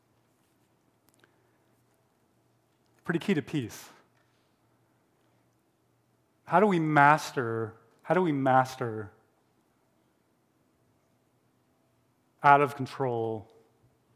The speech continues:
feelings and the cycle they unleash? Okay, how do we do that? I'll give you three things here. I think they're from the text and the larger wisdom.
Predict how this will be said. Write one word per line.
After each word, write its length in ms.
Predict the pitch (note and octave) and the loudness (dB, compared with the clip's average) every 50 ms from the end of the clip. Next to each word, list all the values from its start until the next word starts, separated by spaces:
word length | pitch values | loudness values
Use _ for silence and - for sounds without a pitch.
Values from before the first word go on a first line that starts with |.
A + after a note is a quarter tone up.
| _ _ _ _ _ _ _ _ _ _ _ _ _ _ _ _ _ _ _ _ | _ _ _ _ _ _ _ _ _ _ _ _ _ _ _ _ _ _ _ _
feelings 640 | - - D3 C#3+ C3 B2+ B2 A#2+ A#2 A#2 A2 - | -8 -6 -4 -4 -2 -4 -6 -6 -8 -10 -12 -10
and 120 | C3+ A#2+ A#2 | -10 -10 -10
the 40 | |
cycle 380 | G#2+ - - C3 B2 B2+ A#2+ A#2 | -10 -6 -4 -6 -4 -4 -8 -12
they 120 | A2 A#2 | -10 -10
unleash? 340 | A#2 B2 C#3 C#3 D3 D3+ - - - - _ _ _ _ _ _ _ _ _ _ _ _ _ _ _ _ _ _ _ _ _ _ _ _ _ _ _ _ _ _ _ _ | -14 -14 -16 -18 -18 -20 -20 -20 -20 -20 _ _ _ _ _ _ _ _ _ _ _ _ _ _ _ _ _ _ _ _ _ _ _ _ _ _ _ _ _ _ _ _
Okay, 140 | - D3 - - | -20 -16 -8 -2
how 80 | D3+ | -2
do 60 | D3+ | -2
we 80 | C3+ C3+ | -2 -2
do 100 | A#2+ B2 | -6 -8
that? 180 | A2 A#2+ C#3 - _ - _ _ _ _ _ _ _ _ _ _ _ _ _ _ _ _ _ _ _ _ _ _ _ _ _ _ _ _ _ _ _ _ _ _ _ _ _ _ _ _ _ _ | -8 -10 -14 -20 _ -20 _ _ _ _ _ _ _ _ _ _ _ _ _ _ _ _ _ _ _ _ _ _ _ _ _ _ _ _ _ _ _ _ _ _ _ _ _ _ _ _ _ _
I'll 400 | _ - _ _ _ _ _ _ | _ -20 _ _ _ _ _ _
give 120 | - D#3 B2+ | -12 -10 -10
you 60 | A#2+ | -10
three 240 | - - D#3+ D#3 C#3 | -8 -4 -4 -4 -2
things 280 | - D#3 C#3 C3 A#2+ | -2 -4 -4 -6 -6
here. 300 | - B2 A2 A2+ A2+ G2+ - - _ _ | -8 -10 -10 -10 -12 -14 -18 -20 _ _
I 40 | |
think 160 | - D3 B2+ - | -10 -8 -8 -8
they're 100 | B2+ A2+ | -8 -10
from 160 | - C3+ B2 | -8 -8 -8
the 80 | A#2+ | -8
text 480 | A2+ - C3 A#2 A#2+ - - - - - - _ _ _ _ _ _ _ _ _ _ _ _ _ _ _ _ _ _ _ _ _ _ _ _ _ _ _ - | -8 -8 -8 -8 -8 -12 -18 -20 -20 -20 -20 _ _ _ _ _ _ _ _ _ _ _ _ _ _ _ _ _ _ _ _ _ _ _ _ _ _ _ -6
and 180 | C#3+ C3 B2 | -6 -6 -4
the 60 | A#2+ A2+ | -4 -6
larger 280 | A#2 A2+ A#2 A#2 A#2 | -6 -6 -6 -8 -10
wisdom. 460 | A2 A2+ A2+ A2+ A#2 A2+ A2+ A2 G#2 | -12 -12 -12 -12 -12 -14 -14 -16 -18